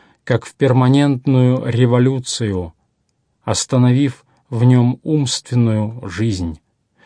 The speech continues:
избавив от забот, связанных с землёй и собственностью, лишив не только диккенсовской воли защищать себя, но элементарного желания помыслить о собственном будущем,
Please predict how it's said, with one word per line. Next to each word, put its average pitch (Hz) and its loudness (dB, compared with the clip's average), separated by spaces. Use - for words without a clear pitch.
избавив 127 0
от 131 -4
забот, 135 2
связанных 123 0
с 107 -2
землёй 123 2
и 107 -6
собственностью, 110 -6
лишив 131 0
не 151 0
только 151 -2
диккенсовской 131 -2
воли 113 0
защищать 113 -4
себя, 101 -4
но 123 4
элементарного 139 4
желания 131 4
помыслить 127 2
о - -4
собственном 123 2
будущем, 110 -4